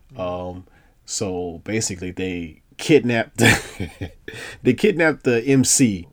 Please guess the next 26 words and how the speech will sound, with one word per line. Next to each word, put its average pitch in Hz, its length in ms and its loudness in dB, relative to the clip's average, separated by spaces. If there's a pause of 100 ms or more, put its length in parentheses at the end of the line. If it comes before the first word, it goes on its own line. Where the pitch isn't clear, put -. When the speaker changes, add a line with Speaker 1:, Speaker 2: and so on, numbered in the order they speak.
(100)
Speaker 1:
Yeah. 117 120 -20
Speaker 2:
the 104 100 -6
game 117 260 0
show 95 220 -4
host, - 420 -10 (100)
right? 92 240 -6 (440)
And, 95 480 -4
uh, 92 420 -6
basically 107 480 -4
started 90 380 -6
torturing 107 420 -2
him 101 200 -4
the 90 100 -8
same 101 500 -4
way 95 340 -2
that 92 300 -8
the 95 80 -12
game 98 480 -4
is 90 100 -8
set 90 240 -6
up 87 240 -8 (380)
with 95 200 -8
the 85 300 -10
obstacle - 360 -6
courses. - 560 -16 (640)
And 87 680 -10